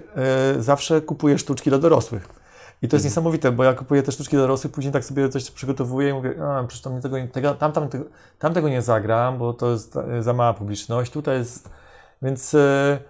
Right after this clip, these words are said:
Speaker 1: mam program dla dorosłych, e, któ-, z którym jeżdżę po eventach i po jakichś imprezach okolicznościowych, ale też mam program dla dzieci. Też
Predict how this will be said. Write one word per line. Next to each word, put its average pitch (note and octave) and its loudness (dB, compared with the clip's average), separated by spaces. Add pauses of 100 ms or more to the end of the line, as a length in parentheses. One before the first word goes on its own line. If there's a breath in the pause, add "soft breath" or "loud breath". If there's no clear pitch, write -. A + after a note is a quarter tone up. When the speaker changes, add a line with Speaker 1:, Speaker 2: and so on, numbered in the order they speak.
(800 soft breath)
Speaker 1:
mam E3 4
program F3 2
dla D3 6
dorosłych, D3 2 (200)
e, B2 0
któ-, B2 -8
z A#2 -8
którym C#3 -2
jeżdżę C3+ 0
po C3+ 0
eventach B2+ 0
i B2 -4
po A#2+ -2
jakichś A#2 -4
imprezach B2 -2
okolicznościowych, B2 -2
ale C#3 0
też C#3+ -4
mam C3+ -2
program C3 -2
dla B2 2
dzieci. A2+ -4 (840 soft breath)
Też - 0